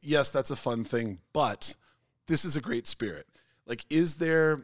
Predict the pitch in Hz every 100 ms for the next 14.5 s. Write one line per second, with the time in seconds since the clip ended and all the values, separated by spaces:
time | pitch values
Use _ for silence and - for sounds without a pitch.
0 | _ _ 143 160 160 175 185 - 147 143
1 | 131 120 113 110 127 127 120 110 110 117
2 | 104 113 104 85 73 - _ _ _ 104
3 | 117 117 117 117 113 107 - - - 123
4 | 123 127 113 135 117 113 113 113 104 104
5 | 117 113 127 120 - 131 123 120 123 117
6 | - 143 151 117 110 101 98 104 - -
7 | - - 131 - 170 160 - 147 127 117
8 | 117 - - - 143 139 131 127 117 131
9 | 123 117 123 113 110 - - 120 113 143
10 | 147 120 113 - 127 135 95 92 _ _
11 | _ _ _ _ _ _ _ _ 131 151
12 | 240 233 233 175 131 139 120 123 92 76
13 | 76 - 123 - - 156 160 _ 151 156
14 | - 131 135 151